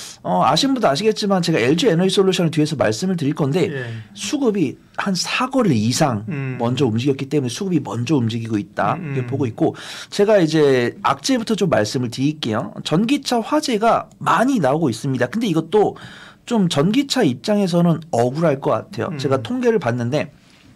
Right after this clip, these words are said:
Speaker 2: 전기차만
Speaker 1: 네.
Speaker 2: 화재라는 건 아니다.
Speaker 1: 그렇죠.
Speaker 2: 음.
Speaker 1: 어, 지금 전기차 화재가 예를 들어서 오십 건 정도 나왔다라고 하고 있고 뭐 완성차 같은 경우는 한 이백 건 나왔다라고 치겠습니다. 그러면은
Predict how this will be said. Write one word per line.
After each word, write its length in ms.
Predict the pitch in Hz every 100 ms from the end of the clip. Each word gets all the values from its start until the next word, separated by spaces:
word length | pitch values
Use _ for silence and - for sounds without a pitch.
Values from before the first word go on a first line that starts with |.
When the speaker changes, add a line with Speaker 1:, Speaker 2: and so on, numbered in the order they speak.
| _ _ _ - -
Speaker 2:
전기차만 440 | 175 160 160 156 147
Speaker 1:
네. 40 |
Speaker 2:
화재라는 340 | 147 117 139 135
건 140 | 151
아니다. 340 | 127 123 123
Speaker 1:
그렇죠. 380 | 131 214 139 - -
Speaker 2:
음. 260 | 127 120 117
Speaker 1:
어, 380 | 120 117 117 117
지금 440 | 165 175 185 170
전기차 840 | - 135 185 269 - - 247 220
화재가 600 | 208 277 277 214 214 220
예를 200 | 135 170
들어서 300 | 190 180 180
오십 400 | - 131 180 311
건 220 | 311 269 233
정도 260 | 202 170
나왔다라고 1160 | 123 117 139 139 131 - - _ 123 120 120 - - -
하고 240 | 170 185
있고 380 | 135 - 175 240 - - -
뭐 140 | - 117
완성차 520 | 120 170 247 247 240
같은 340 | 214 202 202
경우는 400 | 185 170 165 202
한 160 | 226 185
이백 360 | 143 185 285 285
건 160 | 208
나왔다라고 600 | 117 123 127 131 120 117
치겠습니다. 680 | - 208 214 180 127 147 170
그러면은 640 | - 185 185 185 175 147